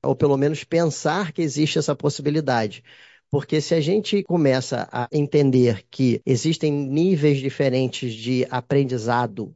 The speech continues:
que a gente precisa passar, alguns a gente só vai conseguir passar enquanto encarnado e outros como desencarnado. Então vamos pensar assim, se a gente fosse estudar um livro, eu não preciso necessariamente estar encarnado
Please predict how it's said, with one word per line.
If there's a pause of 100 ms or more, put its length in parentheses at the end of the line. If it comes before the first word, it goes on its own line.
(120)
que
a
gente
precisa
passar, (420)
alguns
a
gente
só
vai
conseguir
passar
enquanto (260)
encarnado (300)
e
outros
como
desencarnado.
Então
vamos
pensar
assim,
se
a
gente
fosse
estudar
um
livro, (580)
eu
não
preciso
necessariamente
estar
encarnado